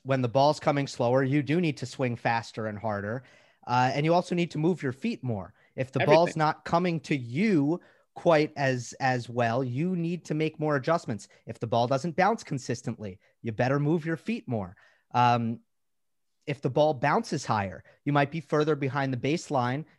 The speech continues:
Speaker 1: in order to let it drop into your strike zone. So there are a lot of little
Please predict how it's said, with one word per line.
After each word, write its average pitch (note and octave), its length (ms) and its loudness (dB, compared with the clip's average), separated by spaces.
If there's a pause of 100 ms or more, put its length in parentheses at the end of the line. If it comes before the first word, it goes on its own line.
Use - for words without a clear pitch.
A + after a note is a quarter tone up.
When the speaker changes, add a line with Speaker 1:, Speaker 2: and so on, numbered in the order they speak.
Speaker 1:
in B2+ 120 0
order C3 180 2
to C3 80 4
let B2+ 200 4
it B2+ 140 -2
drop B2+ 440 0
into B2 260 -4
your A#2 140 0
strike E3 360 -2
zone. G2 300 -4
So B2 160 -4
there B2+ 160 2
are A#2+ 40 0
a A#2+ 60 0
lot C#3 400 2
of A#2+ 160 -4
little C3 460 2